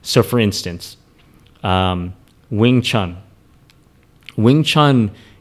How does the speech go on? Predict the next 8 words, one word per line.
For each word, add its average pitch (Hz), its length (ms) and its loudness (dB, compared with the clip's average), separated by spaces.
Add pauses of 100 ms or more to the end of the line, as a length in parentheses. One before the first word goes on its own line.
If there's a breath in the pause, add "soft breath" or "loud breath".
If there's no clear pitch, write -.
is 110 460 2
a 98 240 0
sou-, 120 680 -4
southern 139 840 0
Chinese 113 720 -2 (220)
martial 104 400 -2
art 82 180 -10 (720 soft breath)
that, 98 540 0